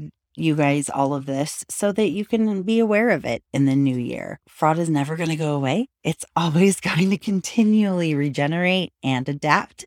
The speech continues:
to what we put in place. And so it is really important to have a strong ecosystem. And for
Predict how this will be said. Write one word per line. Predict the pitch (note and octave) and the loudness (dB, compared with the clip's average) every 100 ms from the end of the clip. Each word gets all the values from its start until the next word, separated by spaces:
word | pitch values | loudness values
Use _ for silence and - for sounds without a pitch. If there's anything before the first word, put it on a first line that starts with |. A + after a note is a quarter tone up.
| - | -12
to | - D#3 C#3 C3+ C3 _ _ _ _ | -2 -2 0 -4 -8 _ _ _ _
what | - D#3 - | 0 2 2
we | D3 | -2
put | D3 E3 - | -4 -4 -2
in | D3+ | -4
place. | C#3+ D3 D3+ A3 A#3 - _ - | -4 -2 0 0 -2 -10 _ -10
And | - F3 | -4 -2
so | - G3 | 0 -2
it | - - | -2 -2
is | G3+ F#3 | 0 2
really | G3 F#3+ F3+ | 0 0 0
important | E3+ - C#3 B2+ | -2 -4 -6 -2
to | C#3 | 0
have | C#3 | 0
a | |
strong | C3+ - C3 F#2 | 0 2 2 2
ecosystem. | C3 - B2 B2 B2 A#2 A#2 B2 | -4 -4 -6 -4 -8 -4 -2 -2
And | B2+ | -2
for | B2 | -4